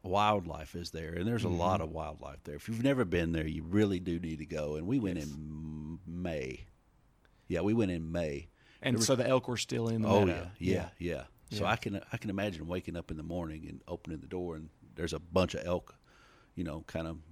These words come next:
Speaker 2: Oh,
Speaker 1: wandering
Speaker 2: yeah.
Speaker 1: around a trout stream.
Speaker 2: Yep.
Speaker 1: So
Speaker 2: Oh, yeah.
Speaker 1: what about the wildlife out there?
Speaker 2: Yeah, uh, so the elk, the elk were constant. I mean, they do go up higher, depending on the year. You know, it's when it starts to dry out and get warmer. So I, I guess it's usually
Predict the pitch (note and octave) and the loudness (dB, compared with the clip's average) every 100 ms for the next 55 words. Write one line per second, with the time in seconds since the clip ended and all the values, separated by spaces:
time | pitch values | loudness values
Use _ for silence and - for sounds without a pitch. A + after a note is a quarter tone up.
0 | E2+ _ - _ - - F2+ F2 G2 F2+ | -20 _ -20 _ -20 -18 -6 2 4 6
1 | F2 F2+ F2+ E2 - G#2+ G2+ - - E2 | 4 4 2 0 0 2 2 -2 -6 -8
2 | D#2+ - - - C3+ - - - F2 C#3 | -10 -16 -20 -4 -2 -2 -6 -2 2 4
3 | D3 C3 G#2 - _ A#2 C3 B2 - F#2 | 4 4 0 -6 _ 6 6 6 2 0
4 | F2+ F#2 D#2+ C#2 - C2 - A#1 - - | 0 0 -2 -6 -6 -10 -10 -12 -6 2
5 | D3 D3+ C#3+ G2+ - A#2+ A#2 A2+ - B2+ | 6 8 6 2 -2 2 2 2 2 4
6 | A#2+ C3 D3+ - - A#2 C#3 C#3+ C#3+ - | 4 6 4 4 -6 -4 2 4 2 2
7 | A#2+ A2 - A#2 A2 - A#2 A#2 A#2 A#2+ | -2 -2 0 0 0 -2 0 2 2 2
8 | A#2+ A#2+ A#2 A#2 A#2 A2+ A2 G#2+ G#2 - | 2 4 4 2 2 2 4 2 -2 -8
9 | - - - A#2 A#2+ B2+ B2 A#2 A2+ G#2+ | -18 -20 -14 -8 -4 0 0 0 0 -2
10 | G#2 G#2+ G#2+ G2+ F#2 - - G#2 F#2+ F#2+ | 0 0 2 0 -4 -10 -6 -2 -2 -4
11 | - A2+ A2+ - A#2 - A2 G2 G2+ G2 | -4 -2 -2 -4 -6 -6 -6 0 2 4
12 | F#2+ F#2+ F#2+ A#2 F#2 A2 G2 G2 F#2+ F#2 | 2 0 -2 -6 -6 -6 -6 -6 -6 -8
13 | G2 - A#2 G#2+ - A2+ B2 G#2+ A2+ - | -8 -8 -8 -10 -10 -4 -2 -2 -6 -6
14 | A#2 G#2 G#2 G#2 | -4 -4 -4 -6